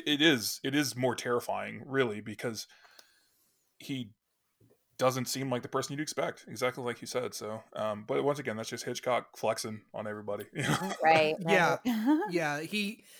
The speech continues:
Speaker 3: he did do that extremely well.
Speaker 1: Yeah. Um, one of the things that I love about this movie is that it's about voyeurism, and the film
Speaker 2: Yes.
Speaker 1: literally starts, the first shot is, like, going through, o-, overlooking the city and then going in through the hotel room,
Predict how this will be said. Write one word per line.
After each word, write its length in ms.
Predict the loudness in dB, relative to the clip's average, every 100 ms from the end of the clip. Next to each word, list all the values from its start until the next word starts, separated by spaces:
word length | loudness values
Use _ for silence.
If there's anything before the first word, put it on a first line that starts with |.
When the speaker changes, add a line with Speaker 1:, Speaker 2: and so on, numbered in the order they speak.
| -18
Speaker 3:
he 180 | -2 -2
did 300 | 2 0 0
do 180 | -4 -4
that 260 | -2 -4
extremely 600 | -6 -10 -8 -8 -8 -8
well. 400 | -10 -12 -12 -16 _ _ -14
Speaker 1:
Yeah. 220 | -10 -10 -12 _ -14 -14 -16 -16 -18 -20 _ 0
Um, 440 | 4 4 0 -6 -12 _ _ _ 2
one 180 | 4
of 60 | 4
the 60 | 2
things 220 | 0 2
that 80 | 4
I 40 |
love 180 | 4 4
about 200 | 2 0
this 120 | 0
movie 300 | 0 2 4 2
is 180 | 0
that 140 | -2 -2 -4
it's 320 | -8 -6 -8 -6
about 360 | -2 -2 -2
voyeurism, 640 | -4 0 2 2 2 -2 -4 _
and 240 | -4 -2 -2
the 60 |
film 300 | -2 4 6
Speaker 2:
Yes. 80 | 6
Speaker 1:
literally 320 | 4 6 4
starts, 340 | 2 0 0 -2
the 80 | -2
first 280 | 2 2
shot 300 | 2 2 2
is, 140 | 2 0
like, 200 | -2 -2 -4
going 320 | -4 -2 -4
through, 580 | -6 -4 -2 -2 -2 -4 -6
o-, 100 | -2
overlooking 420 | 0 4 2 2
the 80 | -2
city 260 | -2 0 -2
and 80 | -2
then 120 | 0
going 260 | 2 2 0
in 160 | -6 -4
through 160 | -6
the 80 | -4
hotel 380 | -4 -4 -4 -2
room, 320 | -4 -6 -8